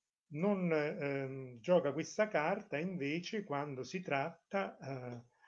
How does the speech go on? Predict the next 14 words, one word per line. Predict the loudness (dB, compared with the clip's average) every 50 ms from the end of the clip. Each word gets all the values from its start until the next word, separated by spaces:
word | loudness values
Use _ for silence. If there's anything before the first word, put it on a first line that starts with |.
| -20 _ _
diciamo, | -8 -8 -6 -4 0 0 0 2 2 2 0 0 -4 -8
eh, | -8 -6 -4 -4 -4 -6 -8 -10 -12 -8
di | -4 -4 -4 -2 -4
intavolare | -6 -8 -4 -2 0 2 4 4 4 2 0 -2 -4
un | -6 -8 -8
discorso, | -8 -10 -10 -12 -14 -14 -14 -14 -14 _ -20 -12 -8 -8 -8 -8 -10 _ _ _ _ _ _ _ _ _ _ _ _ _ -16
eh, | -14 -10
sulla | -6 -2 2 2 2
questione | 2 2 -2 -2 -2 -2 -2 0 0 -2 -2
geostrategica. | -2 -2 -4 -4 -4 -8 -10 -12 0 4 4 4 4 2 -2 -8 -12 -12 -10 -10 -12 -12 -14 -16 _ _ _ _ _ _ _ _ _ _ _ _ _ _ _
Lì | -6 -6 -6
se | -4 -6 -6 -4
ne | -4 -4
guarda | 0 2 4 4 4 2 2 0 2 2 2 -2 -4 -6 -8